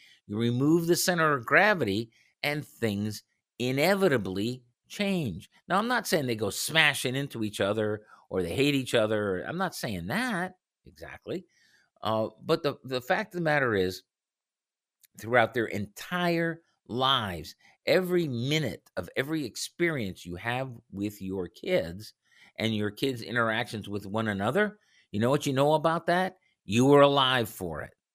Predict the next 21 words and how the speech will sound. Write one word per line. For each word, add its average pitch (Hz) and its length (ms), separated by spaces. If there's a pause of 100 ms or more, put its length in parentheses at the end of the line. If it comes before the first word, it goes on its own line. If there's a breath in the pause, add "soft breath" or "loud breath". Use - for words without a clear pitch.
(400)
You 113 240
were 110 400
alive 113 680 (120)
for 82 400
it. - 340 (680)
Okay? 113 360
You 123 420
existed. 107 880 (340 soft breath)
You 120 200
had 113 360
meaning. 127 520
You 107 240
had 107 440
influence. 95 720 (420 soft breath)
Yeah, 120 520
I 190 40
don't 262 180
ca-, - 100 (1900 soft breath)
and 120 140
you 131 120
can't, 156 480